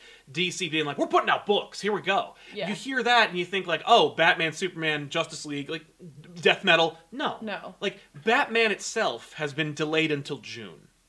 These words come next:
Speaker 2: Yeah,
Speaker 1: The
Speaker 2: and
Speaker 1: new issue of Batman.
Speaker 2: and, like, it, that, that must have been a, I can imagine that was a difficult call all
Speaker 1: I'm
Speaker 2: around
Speaker 1: sure.
Speaker 2: because, like, D C's like, "That would make us money, but that's not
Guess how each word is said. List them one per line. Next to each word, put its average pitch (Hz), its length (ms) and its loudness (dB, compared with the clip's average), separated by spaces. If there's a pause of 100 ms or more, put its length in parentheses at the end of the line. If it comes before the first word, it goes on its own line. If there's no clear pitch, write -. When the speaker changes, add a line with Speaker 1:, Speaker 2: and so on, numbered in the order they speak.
(160)
Speaker 2:
Yeah, 277 280 0
Speaker 1:
The 170 80 2
Speaker 2:
and 180 100 4
Speaker 1:
new 180 120 8
issue 170 260 2
of 135 80 -8
Batman. - 420 -6
Speaker 2:
and, 285 160 -2
like, 277 300 -2 (1300)
it, 285 180 -6
that, 285 220 4
that 277 180 4
must 311 220 -2
have 262 80 -10
been 262 120 -2
a, 214 300 -6
I 220 140 -2
can 226 160 -10
imagine 247 340 -4
that 240 80 -6
was 220 120 -8
a - 40 -12
difficult 185 540 -10
call 156 440 -8
all 170 100 -10
Speaker 1:
I'm 165 100 -4
Speaker 2:
around 170 200 0
Speaker 1:
sure. 160 220 2
Speaker 2:
because, 220 320 -4
like, 208 240 -6
D 240 160 -10
C's 240 300 -10
like, 202 220 -4
"That 208 180 0
would 214 120 -6
make 190 220 -6
us 180 220 -6
money, 214 340 -6
but 185 560 -4 (100)
that's 185 280 -4
not 190 280 -8